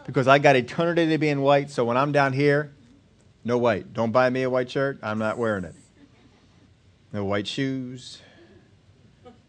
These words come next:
No white pants. Nothing.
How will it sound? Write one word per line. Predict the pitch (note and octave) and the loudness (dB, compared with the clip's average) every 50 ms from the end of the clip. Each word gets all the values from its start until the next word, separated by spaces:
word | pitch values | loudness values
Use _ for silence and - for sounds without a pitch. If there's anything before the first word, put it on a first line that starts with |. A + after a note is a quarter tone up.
| - - _ _ _ _ _ _ _ _ _ - | -20 -20 _ _ _ _ _ _ _ _ _ -20
No | - G#2 F#2+ | -16 -12 -10
white | F#2 G2 G2 G2+ G2 | -6 -6 -6 -6 -6
pants. | - A#2 A#2+ A#2+ - - - - - - - - - _ _ _ _ _ _ _ _ _ _ _ _ _ - _ _ _ _ _ _ - - _ - | -6 -6 -6 -6 -8 -12 -16 -20 -20 -20 -20 -20 -20 _ _ _ _ _ _ _ _ _ _ _ _ _ -20 _ _ _ _ _ _ -20 -20 _ -10
Nothing. | G3 G3+ F#3 - D3 | -8 -8 -8 -10 -14